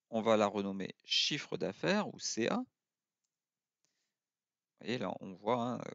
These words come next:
supprimer le tableau croisé dynamique. Donc, en dépivotant, colonne, euh, renommée, et cetera.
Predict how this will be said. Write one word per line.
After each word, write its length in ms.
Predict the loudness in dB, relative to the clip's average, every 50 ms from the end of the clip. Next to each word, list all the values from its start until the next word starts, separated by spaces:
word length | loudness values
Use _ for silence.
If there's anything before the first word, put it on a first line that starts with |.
| -10 -8
supprimer 560 | -8 -8 -8 -10 -12 -10 -8 -4 -2 -2 -2
le 120 | -2 -4
tableau 280 | -4 -4 -6 -6 -6 -10
croisé 300 | _ -12 -14 -12 -14 -16
dynamique. 440 | -18 -20 -20 -20 -20 -20 -20 -20 _ _ _ _ -20 _ _ _ _ _ _ _ _ _ _ _ _ _ _ _ _ _ _ _ _ _ _ _ _ _ _ _ _ _ _ _ _ _ _ _ -12 -10
Donc, 200 | -10 -8 -6 -6
en 80 | -8 -6
dépivotant, 840 | -8 -10 -12 -14 -16 -20 -18 -18 -10 _ -2 0 0 0 -4 -8 -12 _ _
colonne, 420 | 0 0 2 2 2 -2 -4 -8 -10 -10 -6 -4
euh, 320 | -2 -2 0 -2 -4 -6 -8 -10 -8
renommée, 560 | -8 -6 -4 -4 -2 -2 0 0 0 -2 -4 -6
et 100 | -8 -10
cetera. 360 | -10 -12 -14 -14 -14 -16 -16